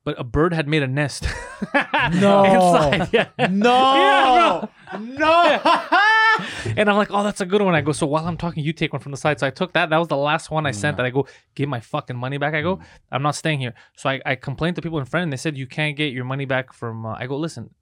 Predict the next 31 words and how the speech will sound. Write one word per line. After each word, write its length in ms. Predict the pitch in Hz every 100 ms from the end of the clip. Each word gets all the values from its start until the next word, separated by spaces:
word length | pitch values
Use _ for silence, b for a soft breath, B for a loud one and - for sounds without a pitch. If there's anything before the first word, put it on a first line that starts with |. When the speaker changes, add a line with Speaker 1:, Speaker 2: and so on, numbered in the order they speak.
| _
Speaker 1:
whether 320 | 143 147 165
I 100 | 170
get 160 | 123 147
it 60 | 131
back 220 | 135 -
from, 340 | - 117 110 - _ _ _
uh, 140 | 123 113
Expedia 540 | - - 160 180 175 -
or 140 | 143
I 20 |
have 100 | 135
to 60 | -
come 140 | - 135
back 120 | 131
here 60 | 135
and 60 |
get 80 | 120
it 60 | 127
from 80 | 120
you 120 | 131
guys, 260 | 151 214 - b b b -
I'm 140 | 143
getting 140 | 151 147
my 100 | 131
fucking 300 | 151 135 131
money 180 | 143 139
back. 160 | 127
There's 100 | 120
no 80 | 135
fucking 360 | 123 - 135 127
way." 180 | 135